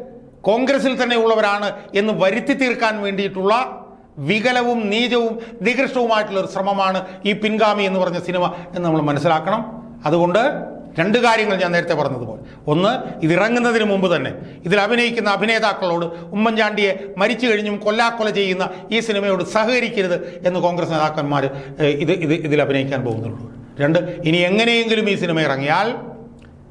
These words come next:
ആ സിനിമയെ ബഹിഷ്കരിക്കണം. കോൺഗ്രസ്സുകാർ മാത്രമല്ല, കോൺഗ്രസ്സുകാർ സ്വാഭാവികമായി ഉണ്ടാവണം. ആ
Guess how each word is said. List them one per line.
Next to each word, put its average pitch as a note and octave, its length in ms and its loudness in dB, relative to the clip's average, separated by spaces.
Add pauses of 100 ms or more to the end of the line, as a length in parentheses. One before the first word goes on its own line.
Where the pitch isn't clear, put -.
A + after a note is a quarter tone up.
(420)
ആ F#3+ 100 2
സിനിമയെ A3+ 380 2
ബഹിഷ്കരിക്കണം. G3+ 800 2
കോൺഗ്രസ്സുകാർ A#3 540 2
മാത്രമല്ല, F#3 440 0 (400)
കോൺഗ്രസ്സുകാർ A3+ 400 2 (260)
സ്വാഭാവികമായി A3+ 600 4
ഉണ്ടാവണം. B2 340 0 (480)
ആ D#3+ 100 2